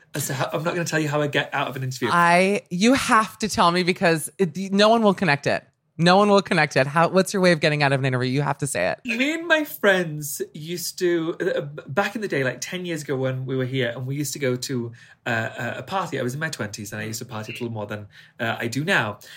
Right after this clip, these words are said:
Speaker 1: And to get out of a party, we'd say, "Oh my God, this is a super fun party." And that meant like, we need to get the fuck out of here. Like, it's, it's time. I'm, I'm not waiting. If,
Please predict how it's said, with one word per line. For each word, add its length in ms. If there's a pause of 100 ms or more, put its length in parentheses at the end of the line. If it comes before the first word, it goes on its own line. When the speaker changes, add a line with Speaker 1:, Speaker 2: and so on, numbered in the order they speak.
(300)
Speaker 1:
And 260
to 100
get 200
out 220
of 100
a 60
party, 380
we'd 160
say, 120
"Oh 100
my 60
God, 120
this 200
is 60
a 60
super 280
fun 180
party." 400
And 180
that 200
meant 220 (1080)
like, 200 (100)
we 140
need 100
to 60
get 100
the 80
fuck 140
out 100
of 60
here. 140 (160)
Like, 180
it's, 160
it's 160
time. 360
I'm, 240
I'm 160
not 220
waiting. 400
If, 160